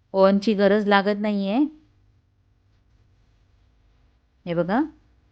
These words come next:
आधी दोन ते तीन मिनटं खालून भाजून घ्यायचं आहे आणि पाहू शकता खालून छानपैकी असा खरपूस भाजला आहे.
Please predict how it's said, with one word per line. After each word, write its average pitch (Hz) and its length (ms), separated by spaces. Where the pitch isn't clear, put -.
आधी 170 200
दोन 190 200
ते 208 140
तीन 214 240
मिनटं 214 340
खालून 185 240
भाजून 202 340
घ्यायचं 208 340
आहे 277 120
आणि 185 120
पाहू 196 240
शकता 233 400
खालून 208 300
छानपैकी 196 520
असा 190 260
खरपूस 185 400
भाजला 180 320
आहे. 180 300